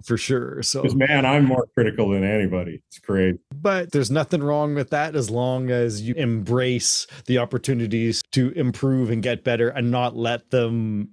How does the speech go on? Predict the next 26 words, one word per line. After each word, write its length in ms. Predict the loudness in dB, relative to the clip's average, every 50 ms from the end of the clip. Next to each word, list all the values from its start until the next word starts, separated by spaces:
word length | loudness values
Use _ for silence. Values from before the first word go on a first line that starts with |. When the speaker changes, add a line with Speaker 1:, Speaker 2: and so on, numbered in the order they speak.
| _
Speaker 1:
stop 640 | -8 -4 -2 -2 0 0 0 0 0 0 -2 -2 -2
you 300 | 0 0 0 0 -2 -4 -8
from 280 | -12 -8 -4 -2 -2 0
your 140 | 0 -2 -2
progress. 760 | -2 -2 -2 -2 -2 -2 -6 -8 -8 -8 -8 -8 -8 -10 -12 _ _ _ _ _ _
Speaker 2:
Right. 340 | 0 2 2 2 0 -2 -4 -10 _
Speaker 1:
What 320 | -4 -2 0 0 0 0 0
are 180 | 0 0 0
some 280 | 0 2 0 0 0 0
of 80 | 0
the 80 | -2 -2
things 580 | -2 0 0 0 0 0 0 -2 -2 -4 -4 -2
that 300 | 0 0 0 0 -2 -6
you 460 | -6 -4 -2 0 0 0 0 0 0 0
are 140 | 0 0
looking 360 | 2 0 0 -2 -2 -4 -4 -4
forward 460 | -4 -2 0 2 2 2 2 0 0 0
to 200 | 0 0 2 0
in 100 | 0 0
this 360 | -2 -2 -4 -6 -10 -12 -10
coming 400 | -4 -2 -2 0 0 0 0 0
year? 400 | 0 -2 -2 -4 -4 -8 -10 -14 _ _ _ _ _ _ _ _ _ _ _ _ _ -2
Speaker 2:
Well, 420 | 2 4 4 4 4 2 0 -2 -4 -2
um, 720 | 0 2 2 4 4 4 4 4 2 2 0 0 -4 -10 -14 -14
the, 720 | -10 -8 -6 -4 2 4 6 6 8 6 6 6 4 4
uh, 540 | 4 4 4 4 2 2 2 2 0 -2 -4